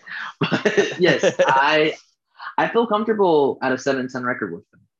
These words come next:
Speaker 1: I think with some of the additions they have, um, now with Hurts being the main guy, coming back, playing, being able to play more games, I,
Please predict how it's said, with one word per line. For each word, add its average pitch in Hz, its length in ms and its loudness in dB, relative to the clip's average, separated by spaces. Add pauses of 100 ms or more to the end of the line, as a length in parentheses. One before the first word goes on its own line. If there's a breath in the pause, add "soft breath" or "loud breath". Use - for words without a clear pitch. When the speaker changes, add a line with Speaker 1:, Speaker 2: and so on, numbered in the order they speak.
Speaker 1:
I 92 160 -8
think 98 360 -2
with 107 280 0
some 113 140 0
of 104 40 2
the 101 80 2
additions 101 480 -2
they 98 140 -2
have, 98 400 -2 (240)
um, 82 320 -14
now 101 280 0
with 95 160 -4
Hurts - 440 -2 (400 soft breath)
being 110 180 4
the 98 80 0
main 101 260 0
guy, 101 260 0
coming 101 220 -6
back, 98 280 -6
playing, 92 260 -6
being 104 140 0
able 101 120 -4
to - 60 -12
play 101 140 0
more 98 260 -2
games, 101 500 -10
I, - 540 -16